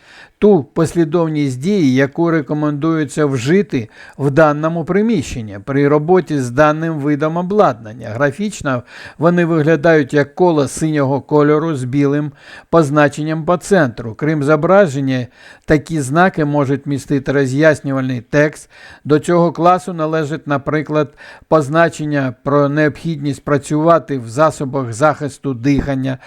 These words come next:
спеціального взуття або в захисних рукавичках, використовувати захисну, е, захи-, е, с-, для органів слуху і багато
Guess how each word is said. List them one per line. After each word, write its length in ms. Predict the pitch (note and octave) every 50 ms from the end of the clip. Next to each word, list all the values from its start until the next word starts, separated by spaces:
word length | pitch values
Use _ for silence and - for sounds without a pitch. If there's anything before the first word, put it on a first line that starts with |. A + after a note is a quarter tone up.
| - - - - - -
спеціального 640 | - - D3+ B2+ - E3 E3+ E3+ E3 D#3+ D3+ D3 C#3+
взуття 600 | C#3 B2 A2+ B2 C#3 B2 - - C3+ D3 C#3+ C#3+
або 220 | C#3 B2+ C3 C#3+ C#3+
в 80 | C3+
захисних 640 | B2 A2+ D3 C3+ - D3 C#3+ - - - D#3 C#3 A#2
рукавичках, 840 | C#3 C3+ B2+ - C3+ C3 B2 A#2+ C3 C3+ B2+ - - - C#3 B2+ - - - - - - -
використовувати 880 | C#3+ D3+ C3+ - E3+ F3 E3+ - - G3+ G3 F#3+ F3+ E3 - D3 C#3+
захисну, 720 | C3+ B2+ C#3 C3+ - D3 C#3 B2 - - E3+ F3+ G3 G3 - _ - - - - - - - _ -
е, 220 | D3 C#3+ C#3+ C3+ C3
захи-, 420 | A#2 C3 D#3+ F3 F3+ - - F#3
е, 420 | F3 - E3 D3+ C#3 C#3+ D3 C#3+ B2+ C3 - - - - E3+
с-, 180 | - - - - _ - G3+ -
для 440 | G#3+ B2 C3 C#3 D3+ D3+ D3+ D3 - - _ _ -
органів 500 | C#3+ D3+ E3+ E3 D#3 D#3 D3 C#3+ C3+ B2+
слуху 520 | - - C3+ D3+ E3 D#3 - E3 D#3+ E3
і 100 | D3 C3+
багато 560 | B2 A#2 B2+ A#2 A#2+ B2 B2+ B2+ - - -